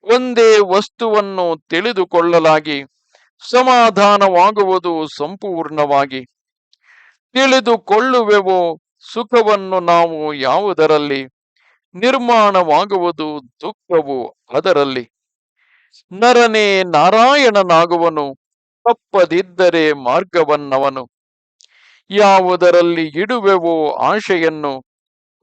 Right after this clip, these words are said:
ಆಗಬೇಕಾಗುವುದು ನಮಗೆ ಅದರ ದಾಸನು. ದೇಹವಿರುವುದು ಪಂಚಮಹಾಭೂತಗಳದ್ದು, ಭರವಸೆ ಹೊಂದಬಾರದು ನಾವು ಅವುಗಳದ್ದು.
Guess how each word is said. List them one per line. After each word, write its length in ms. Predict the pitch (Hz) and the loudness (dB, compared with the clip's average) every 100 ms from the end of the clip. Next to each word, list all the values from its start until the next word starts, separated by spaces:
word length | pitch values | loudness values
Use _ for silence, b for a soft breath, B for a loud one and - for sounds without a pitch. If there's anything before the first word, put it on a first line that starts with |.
| 185 | 2
ಆಗಬೇಕಾಗುವುದು 1120 | 254 269 233 277 285 269 254 226 220 202 185 | 2 2 0 0 0 0 0 2 0 0 0
ನಮಗೆ 520 | 175 175 175 160 156 135 | 0 0 -2 -2 -2 -2
ಅದರ 320 | 143 156 165 151 135 123 | -2 2 2 4 2 0
ದಾಸನು. 520 | 117 156 175 160 135 127 _ _ _ _ _ _ _ _ _ _ _ 170 | -2 -2 -4 -6 -6 -14 _ _ _ _ _ _ _ _ _ _ _ -6
ದೇಹವಿರುವುದು 1120 | 208 247 233 214 214 208 226 220 214 202 196 | 0 2 4 2 2 2 2 4 2 2 0
ಪಂಚಮಹಾಭೂತಗಳದ್ದು, 2000 | 185 - 226 247 226 220 202 185 185 170 135 160 220 202 175 175 160 156 147 139 - _ _ _ _ _ | -2 -2 -2 0 0 2 2 2 2 0 -2 -4 -2 0 4 2 2 -2 -4 -6 -12 _ _ _ _ _
ಭರವಸೆ 680 | 165 208 196 180 156 165 | 0 2 2 0 0 -2
ಹೊಂದಬಾರದು 960 | 135 127 190 190 151 156 151 143 139 123 _ _ | -2 -4 -2 -2 2 2 2 0 -2 -6 _ _
ನಾವು 520 | 156 156 165 147 135 | -8 0 2 2 -2
ಅವುಗಳದ್ದು. 840 | 131 123 151 185 147 143 127 127 | -8 -4 -4 -2 0 0 -2 -8